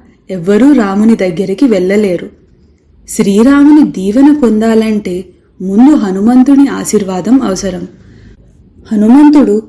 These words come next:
ఒక గొప్ప భక్తుడు, రాముని అత్యంత విశ్వాసపాత్రుడైన సేవకుడు.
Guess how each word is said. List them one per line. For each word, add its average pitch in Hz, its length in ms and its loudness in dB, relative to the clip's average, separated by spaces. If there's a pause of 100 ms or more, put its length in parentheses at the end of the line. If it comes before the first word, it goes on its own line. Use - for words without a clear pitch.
(260)
ఒక 226 120 -4
గొప్ప 233 380 -6
భక్తుడు, 196 600 -6 (600)
రాముని 214 500 2
అత్యంత 269 440 -2
విశ్వాసపాత్రుడైన 226 1400 -2
సేవకుడు. 196 640 -2